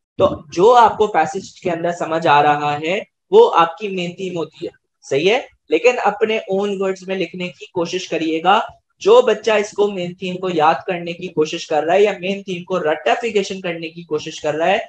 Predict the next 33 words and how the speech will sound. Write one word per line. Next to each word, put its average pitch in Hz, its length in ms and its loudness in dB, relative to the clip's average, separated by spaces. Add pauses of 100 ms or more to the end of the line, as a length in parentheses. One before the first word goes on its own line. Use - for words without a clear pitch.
(280)
उस 208 280 2
जैसा 175 300 0
बेवकूफ 160 600 -4
इंसान 165 440 -6
मैंने 156 180 -8
अपनी 160 220 -10
जिंदगी 135 440 -10
में 120 100 -12
नहीं 110 120 -12
देखा। - 360 -16 (320)
अगर 240 320 4
आपने 208 360 2
Cambridge 170 480 -6
के 175 100 -12
अंदर 165 240 -6
अच्छे - 380 -10
grade 160 360 -8
लाने 139 320 -4
हैं 165 240 -4 (320)
तो 190 60 0
आपने 180 540 2
कभी 185 400 -6
भी 220 160 -8 (140)
इस 214 200 -2 (360)
चीज 185 220 -10
को 202 180 0
रट्टा 180 360 0
नहीं 156 320 -10
मार। 117 180 -6 (200)
सर 180 180 0 (100)
क्यों? 208 200 -4 (400)
बेटा 175 160 6
आप 196 340 6